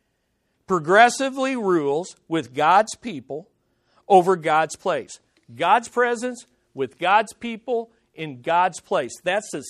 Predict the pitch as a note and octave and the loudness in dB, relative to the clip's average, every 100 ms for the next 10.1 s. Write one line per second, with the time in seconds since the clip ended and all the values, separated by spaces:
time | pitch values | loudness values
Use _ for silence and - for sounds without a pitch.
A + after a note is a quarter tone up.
0 | - - B3+ C4+ D4 B3 F#3 G3+ G3+ G3+ | -10 -2 -2 -2 -4 -4 -2 -2 -2 -4
1 | F3+ F3 F3+ F#3 - C3+ A2 D#2 _ _ | -10 -8 -8 -12 -14 -14 -14 -20 _ _
2 | _ D3+ G3+ A#3 B3+ B3 - - A#3 F3+ | _ -2 2 4 2 0 -8 -6 -6 0
3 | A#3+ D#4 D#4+ D#3+ D3 C#3+ - _ _ F#3 | 2 2 0 -6 -12 -14 -20 _ _ -10
4 | F#3+ - A#3+ C#4+ D4 G#3+ F#3 F#3+ _ _ | -10 0 2 4 4 2 -2 -8 _ _
5 | _ G3+ G3+ - A#3+ G#3+ D3+ A3+ C#4 C#4+ | _ 0 0 -2 -2 -2 -2 -4 -2 -2
6 | F#3 F3 F3 - G3 C#3+ B2 F#3 A3 A#3+ | -6 -10 -8 -4 -4 -4 0 4 6 6
7 | A#3+ - - - A3+ A#3+ G3 E3+ - A#3 | 2 -8 -10 -2 0 0 -2 -6 -4 -2
8 | C4 C4+ - F#3 G#3 - _ _ _ _ | -2 -2 -8 -8 -8 -16 _ _ _ _
9 | _ D3+ G3 F#3 D3 E3+ G3+ A#3+ C4 C4+ | _ 0 2 2 -2 0 4 6 4 2
10 | A#3 | -4